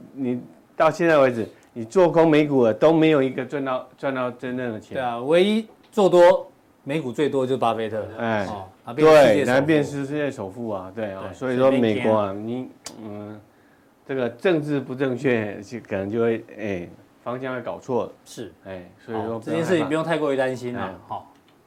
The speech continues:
Speaker 1: 好。
Speaker 2: 好。然后呢？
Speaker 1: 哎，那最近的行情就是这样子啊。哎，你，
Speaker 2: 嗯。
Speaker 1: 你看到跌，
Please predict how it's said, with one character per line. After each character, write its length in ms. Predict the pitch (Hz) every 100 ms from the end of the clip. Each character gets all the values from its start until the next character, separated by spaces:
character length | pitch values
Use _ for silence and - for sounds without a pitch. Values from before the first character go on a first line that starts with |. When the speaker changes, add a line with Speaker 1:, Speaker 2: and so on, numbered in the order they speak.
| _
Speaker 1:
好。 240 | 98 92 _
Speaker 2:
好。 320 | - 143 - _ _ _ _ _ _ _ _ _ _ - _ _
然 100 | 135
后 160 | 165 226
呢？ 220 | 226 220 - _ _ _ _
Speaker 1:
哎， 200 | 165 214
那 180 | 220 226
最 220 | 247 220
近 160 | 208 185
的 60 |
行 180 | 151 160
情 160 | 143 127
就 140 | 127
是 160 | 127 131
这 140 | 139
样 220 | 127 107
子 60 | 98
啊。 120 | 98 117
哎， 60 |
你， 200 | 170 160
Speaker 2:
嗯。 240 | 135 196 -
Speaker 1:
你 80 | 135
看 220 | 135 196
到 100 | 180
跌， 520 | 170 156 127 123 135